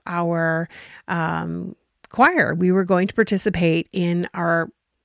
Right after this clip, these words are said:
n-, like, convention, which was, like, singing competition. And, uh, <laughs> I was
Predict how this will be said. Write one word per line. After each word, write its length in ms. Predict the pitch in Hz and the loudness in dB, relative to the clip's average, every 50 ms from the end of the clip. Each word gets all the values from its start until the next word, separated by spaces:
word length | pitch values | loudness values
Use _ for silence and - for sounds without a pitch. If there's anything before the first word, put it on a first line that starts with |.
| _ - - | _ -12 -6
n-, 260 | - 185 175 170 - - | -2 0 0 0 -2 -4
like, 180 | 175 165 - _ | -8 -10 -10 _
convention, 720 | - - 185 185 180 160 156 165 - - 160 165 185 185 | -4 0 2 2 2 0 0 -2 -2 -2 0 0 0 0
which 260 | 180 170 - - - _ | 0 -2 -2 -6 -6 _
was, 240 | 190 180 180 165 165 | 0 2 2 2 2
like, 340 | 165 156 156 156 - _ - | 0 0 -2 -4 -6 _ -2
singing 340 | - 208 190 185 180 180 | 0 2 2 2 2 0
competition. 880 | 170 - - 175 165 160 - 170 - 175 160 - - 165 170 185 220 226 - - - - - - - - _ - | -2 -2 -2 -2 -2 -4 -6 -6 -6 -6 -6 -4 -4 -2 -2 -4 -4 -6 -10 -18 -20 -20 -20 -20 -20 -20 _ -6
And, 600 | - 185 180 180 185 180 180 180 180 185 175 - - - _ _ _ - | -2 0 2 4 4 6 4 4 4 2 0 -2 -6 -10 _ _ _ -6
uh, 20 | |
<laughs> 0 | |
I 640 | 196 175 165 165 160 156 147 - - 175 185 185 170 165 | -4 -2 0 0 0 0 0 -2 -2 -2 -2 -2 0 2
was 340 | 208 190 - - - - | 0 2 2 0 -4 -6